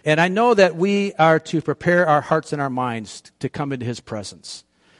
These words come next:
And I think today was just a great example of how, uh, we've done that. We have, through praise and worship, we have prepared our hearts and minds to come into His presence. And He's so faithful to give us of His goodness when we're prepared to receive.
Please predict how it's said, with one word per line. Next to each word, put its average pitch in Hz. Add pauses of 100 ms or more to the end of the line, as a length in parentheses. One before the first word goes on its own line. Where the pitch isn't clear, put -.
(280)
And 147
I 202
think 214
today 170
was 143
just 147
a 135
great 165
example 131
of 110
how, 139 (420)
uh, 113
we've 120
done 123
that. 90 (200)
We 143
have, 131
through -
praise 165
and 147
worship, 143
we 139
have 131
prepared 180
our 156
hearts 160
and 127
minds 120
to 107
come 131
into 117
His 110
presence. - (520)
And 127
He's 202
so 185
faithful 156
to -
give 131
us - (340)
of 127
His 143
goodness 156
when 127
we're 127
prepared 135
to 107
receive. 107